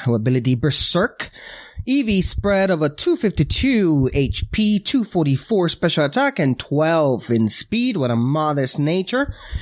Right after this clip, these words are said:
It can, it has the fiery wrath signature move, Snarl, Sucker Punch, and Air Slash. I assume this is built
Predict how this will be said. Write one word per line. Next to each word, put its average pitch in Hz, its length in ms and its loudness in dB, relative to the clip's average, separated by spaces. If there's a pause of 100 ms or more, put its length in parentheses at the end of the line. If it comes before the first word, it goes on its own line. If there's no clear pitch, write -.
(160)
It 143 140 -2
can, 131 200 0 (100)
it 131 120 2
has 135 380 2
the 143 80 -2
fiery 175 800 0
wrath 147 480 0
signature 139 560 0
move, 240 440 0 (240)
Snarl, 202 880 0
Sucker 302 420 -2
Punch, 240 540 -2
and 160 360 2 (260)
Air 143 340 2
Slash. 98 840 0 (260)
I 139 100 2
assume 160 580 2
this 143 260 0
is 131 160 2
built 214 400 -2